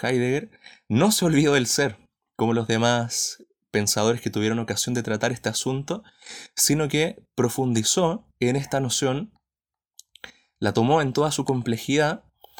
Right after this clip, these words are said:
y fue capaz entonces de advertir que es necesario reducir toda la riqueza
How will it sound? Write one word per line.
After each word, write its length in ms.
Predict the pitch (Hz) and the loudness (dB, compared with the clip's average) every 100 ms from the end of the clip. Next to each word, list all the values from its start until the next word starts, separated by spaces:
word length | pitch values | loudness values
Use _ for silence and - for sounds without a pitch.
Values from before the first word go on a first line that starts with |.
| - - _ _ | -18 -20 _ _
y 80 | 110 | 0
fue 140 | 135 | 2
capaz 280 | 139 135 143 | 2 2 0
entonces 380 | 143 147 143 135 | 0 -2 -2 0
de 80 | 131 | 0
advertir 640 | 127 127 120 156 151 190 _ | 0 -2 -2 -2 -2 -6 _
que 420 | - 131 143 - _ | -2 0 0 -6 _
es 120 | - 131 | -8 -6
necesario 680 | 143 123 - 165 151 180 - _ _ _ _ _ _ _ | -4 -2 2 2 2 -2 -6 _ _ _ _ _ _ _
reducir 560 | 113 123 127 - 170 165 | 0 2 4 2 0 0
toda 240 | 170 175 | 0 2
la 120 | 170 | 2
riqueza 600 | 135 113 185 175 160 - | 2 2 2 2 0 -4